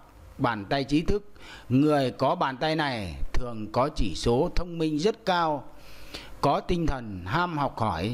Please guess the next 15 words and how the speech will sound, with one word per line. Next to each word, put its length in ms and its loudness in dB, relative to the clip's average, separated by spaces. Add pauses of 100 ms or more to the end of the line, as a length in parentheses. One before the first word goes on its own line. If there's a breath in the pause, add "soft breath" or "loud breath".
(160)
là 240 0
người 340 0
nhẫn 340 4
nhục 220 2 (180)
và 220 0
chịu 280 0
đựng, 200 2 (480 loud breath)
tính 260 0
tình 240 0
cởi 220 0
mở, 400 0 (240 loud breath)
sống 380 0
theo 200 0
lý 240 0
trí, 300 0